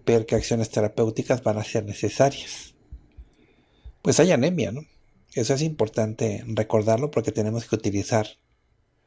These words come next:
pues, plantas que, desde luego, vayan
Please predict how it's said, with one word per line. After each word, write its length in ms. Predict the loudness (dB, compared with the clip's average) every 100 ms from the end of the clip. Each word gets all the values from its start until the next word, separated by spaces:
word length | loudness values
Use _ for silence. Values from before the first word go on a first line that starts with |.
| _ _ _ _ _ _
pues, 180 | 0 4
plantas 420 | 4 4 2 -2
que, 360 | -2 -4 -4 -8 _ _ _ _ _ _ _ _ _ _ _ 0
desde 260 | 4 4
luego, 340 | 4 2 2 0
vayan 580 | 0 2 0 0 -8